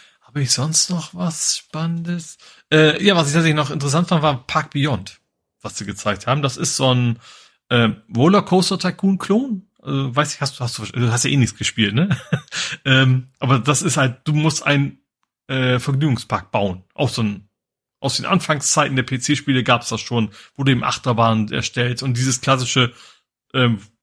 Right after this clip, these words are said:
Micromanagement, ich erhöhe den Salzgehalt der Pommes, damit Leute mehr Getränke kaufen. Sowas, ne? So wirklich bis ganz klein kannst du dann einstellen, aber eben auch die coolen Fahrgeschäfte bauen. Und was bei dem tatsächlich sehr interessant ist,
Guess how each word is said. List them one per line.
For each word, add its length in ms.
Micromanagement, 1120
ich 200
erhöhe 240
den 140
Salzgehalt 460
der 80
Pommes, 360
damit 220
Leute 260
mehr 140
Getränke 520
kaufen. 380
Sowas, 380
ne? 120
So 140
wirklich 240
bis 300
ganz 260
klein 400
kannst 240
du 60
dann 140
einstellen, 440
aber 240
eben 160
auch 160
die 100
coolen 260
Fahrgeschäfte 540
bauen. 340
Und 100
was 180
bei 100
dem 300
tatsächlich 300
sehr 100
interessant 460
ist, 260